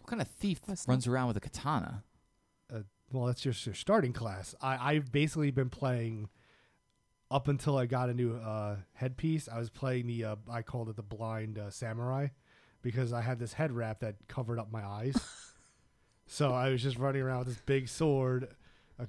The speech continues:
Speaker 3: big katana, without being able to see. And I'm like, "Yeah, this is my blind samurai
Speaker 2: <laughs>
Speaker 3: character." It was kind of
Speaker 2: Just
Speaker 3: awesome.
Speaker 2: slashing at people.
Speaker 3: Yeah,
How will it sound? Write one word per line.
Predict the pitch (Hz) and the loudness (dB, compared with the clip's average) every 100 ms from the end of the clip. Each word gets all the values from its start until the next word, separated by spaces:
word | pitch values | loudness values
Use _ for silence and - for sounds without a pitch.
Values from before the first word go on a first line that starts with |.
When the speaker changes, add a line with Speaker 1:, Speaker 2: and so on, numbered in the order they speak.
| 101 | -2
Speaker 3:
big | 135 | -2
katana, | 139 147 135 131 123 | -2 0 2 2 -2
without | 117 123 127 127 127 | -4 -8 -6 -8 -6
being | 131 | -4
able | 123 120 | -4 -6
to | - | -6
see. | 151 131 | 0 0
And | 120 | 0
I'm | |
like, | 117 120 | 0 2
"Yeah, | 127 120 | 2 2
this | 117 | 0
is | 117 | 0
my | 120 | -2
blind | 113 113 113 120 | -2 -2 -4 -4
samurai | - 151 151 123 107 117 | -2 0 8 8 8 4
Speaker 2:
<laughs> | |
Speaker 3:
character." | - - - - - | 4 4 4 -2 -4
It | - | -8
was | - | -8
kind | - 113 | -4 0
of | 113 | 4
Speaker 2:
Just | 220 | 6
Speaker 3:
awesome. | 143 214 | 6 4
Speaker 2:
slashing | 202 - 208 202 | 2 4 2 2
at | - | 0
people. | 214 220 220 - | 0 0 -2 4
Speaker 3:
Yeah, | 214 123 | 6 6